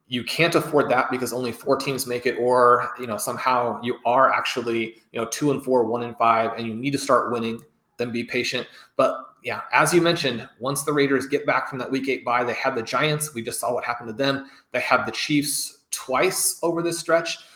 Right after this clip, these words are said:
which, I mean, Kansas City, even when their defense was performing a little bit better than it's been performing in twenty twenty-one, Derek Carr, I mean, he was someone, if you just watched Derek Carr the last couple of years against the Chiefs, you would think he's the best quarterback in the N F L. And so <laughs> there are a lot of things pointing in a positive direction there.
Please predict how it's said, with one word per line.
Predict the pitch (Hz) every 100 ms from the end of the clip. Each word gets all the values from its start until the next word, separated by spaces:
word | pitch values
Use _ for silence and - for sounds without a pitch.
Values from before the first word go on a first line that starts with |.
| _ -
which, | 131 - - - - - _ 143
I |
mean, | 143
Kansas | 202 214 -
City, | 180 156
even | 147 160
when | 151
their | 151 135 123
defense | 131 143 135
was | 127
performing | - 123 131 127
a | 117
little | 123 135
bit | 117 127
better | 123
than | 113
it's | 113
been | - 107
performing | - - 117 113
in | 107
twenty | 131 113
twenty-one, | - 113 104 151 143 123 113 - - _ -
Derek | 151 143 -
Carr, | - 127 127 127 123 - -
I | 135
mean, | 143 117 - _ _ _ _ _ _ -
he | 160
was | 247 160
someone, | 151 135 123
if | 113
you | 131 131
just | 165 -
watched | 123 127 - -
Derek | 131 120
Carr | - 135
the | 113
last | 113 107 -
couple | -
of | 113
years | 110 113
against | 107 110 -
the |
Chiefs, | - 160 160
you | 175
would | 220
think | 156
he's | 127 -
the |
best | 113 104
quarterback | - 110 104 98
in | -
the | 107
N |
F | -
L. | 90 - _ _ -
And |
so | 107 135
<laughs> | - -
there | 156
are |
a | 156
lot | 156 160
of | -
things | 143 135
pointing | 139 127 120
in |
a | 117
positive | 123 117 117 113
direction | 113 - 107
there. | 120 117